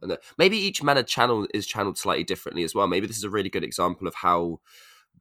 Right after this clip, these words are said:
blue magic kind of appears. I mean, I guess everyone has their own interaction with it, right? I don't necessarily think that, um, Jace would have the same interaction with that kind of, um, with, with, with, with the magic, but maybe that is kind of, like, how blue mana manifests itself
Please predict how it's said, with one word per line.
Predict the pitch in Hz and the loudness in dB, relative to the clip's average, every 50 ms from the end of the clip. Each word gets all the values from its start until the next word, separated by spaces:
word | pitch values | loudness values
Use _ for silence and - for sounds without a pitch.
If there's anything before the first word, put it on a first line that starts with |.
| _ | _
blue | - 113 101 98 95 | -2 0 2 2 2
magic | 92 90 87 - 90 80 - - | 2 2 0 0 -2 -4 -4 -6
kind | - - 87 82 | -4 -4 -4 -4
of | 82 | -4
appears. | - - - - 104 92 90 90 82 80 87 - - - - | -8 -10 -6 0 2 2 2 2 0 -2 -4 -6 -6 -4 -2
I | - | 0
mean, | 151 160 | 4 4
I | 151 | 4
guess | - 147 131 - 127 | 4 4 2 4 2
everyone | 117 101 107 98 95 | 2 2 2 0 0
has | 101 92 - | 0 -2 -2
their | 98 90 90 | -2 -2 -2
own | 85 82 82 80 - | 0 -2 -2 -4 -6
interaction | 82 87 - - 85 82 - - - 85 | -6 -6 -4 -2 -2 -2 -2 -4 -8 -8
with | 78 73 - | -8 -8 -6
it, | 71 53 | -6 -4
right? | 82 85 65 | -2 -2 -2
I | 73 | -2
don't | - 90 69 | -2 -4 -4
necessarily | 80 - - 82 80 78 | -4 -6 -6 -8 -8 -8
think | - - 76 71 - _ _ - | -8 -8 -8 -8 -10 _ _ -14
that, | - - 78 | -8 -6 -6
um, | 80 80 80 78 - | -4 -4 -6 -8 -4
Jace | - 110 87 87 - - | -2 -2 -2 -2 -4 -8
would | - - | -10 -8
have | - 78 76 - - - | -6 -6 -6 -6 -8 -10
the | |
same | - - - 80 78 78 78 73 _ _ _ - - _ - | -8 -6 -4 -4 -4 -6 -8 -10 _ _ _ -20 -14 _ -8
interaction | 87 85 - - 80 - - - - | -8 -6 -4 -4 -4 -4 -6 -10 -10
with | 80 76 | -10 -8
that | - - - | -8 -8 -8
kind | - - 82 82 | -6 -6 -4 -4
of, | 80 78 - | -6 -6 -6
um, | 76 73 71 65 69 65 62 58 - _ _ _ _ _ _ - | -6 -6 -6 -6 -8 -12 -14 -18 -20 _ _ _ _ _ _ -10
with, | - - | -8 -6
with, | 85 85 - | -6 -6 -4
with, | 87 85 82 - | -6 -8 -6 -8
with | 80 - | -10 -8
the | 85 | -6
magic, | 82 80 78 - 85 | -6 -6 -6 -6 -6
but | - 90 | -4 0
maybe | 101 98 - 92 | 0 0 0 0
that | 92 - | 0 0
is | 85 90 - | -2 -2 -4
kind | - 92 85 | -4 -6 -4
of, | - | -2
like, | 82 - - | -4 -4 -4
how | - 85 82 | -4 -4 -4
blue | 80 - - 87 85 82 | -4 -4 -4 -4 -4 -2
mana | 85 85 85 82 78 80 | -2 -2 -2 -2 -4 -2
manifests | 87 87 87 82 - - 73 - - - - | -2 -2 -2 -4 -6 -8 -10 -8 -10 -10 -12
itself | - - - - 78 76 | -10 -8 -6 -6 -6 -8